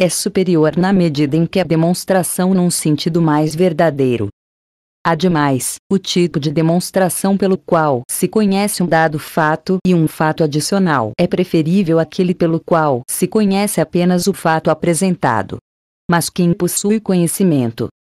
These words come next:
universal conhece também a causa particular, ao passo que aquele que possui somente conhecimento particular desconhece a causa universal.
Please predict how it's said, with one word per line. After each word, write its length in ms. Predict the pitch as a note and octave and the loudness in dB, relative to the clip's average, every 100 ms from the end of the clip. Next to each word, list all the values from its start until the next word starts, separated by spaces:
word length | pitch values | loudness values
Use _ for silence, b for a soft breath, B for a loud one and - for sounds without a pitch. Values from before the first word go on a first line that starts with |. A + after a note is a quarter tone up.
| _ | _
universal 680 | G#3 F3+ D#3+ F#3 F#3 - F3 | 2 2 0 -2 -2 -2 -2
conhece 540 | E3 G#3+ F#3+ G3+ G3+ G3+ | 0 0 0 -2 -2 -2
também 480 | F#3 E3 C#3+ C3+ | 0 0 2 0
a 80 | C3 | 0
causa 340 | C3+ E3 D#3+ D#3 | 0 0 0 0
particular, 760 | E3 D#3 F3+ - F3+ C#3 A#2 - - | -2 -4 -4 -2 0 0 -2 -4 -2
ao 100 | E3+ | 0
passo 460 | - D3+ D3 - G#3 | 0 0 0 -2 -2
que 100 | E3+ | -2
aquele 380 | D#3 F3+ F3 | 0 0 0
que 100 | F3 | -2
possui 480 | G3 G#3+ G3+ G3+ G#3+ | -4 -4 -2 -2 -2
somente 640 | A#3 G3+ F#3 F3 F#3+ - | -2 -2 0 2 0 -2
conhecimento 800 | D#3+ F#3+ E3+ - E3+ D3+ C#3+ C3+ | -2 0 0 0 0 0 0 -2
particular 560 | E3 D#3 - F3+ E3+ D#3+ | -2 -2 -2 -2 2 2
desconhece 1040 | C3+ D#3 F3 F3 A3 G#3 G3+ F#3+ G3+ - | 0 0 0 0 -4 0 0 2 -2 -2
a 40 | D3+ | -2
causa 380 | F3 D#3+ E3 D#3+ | 0 0 0 0
universal. 720 | E3 D#3 D3+ C#3 - A#2 | 0 0 -2 -2 -2 -2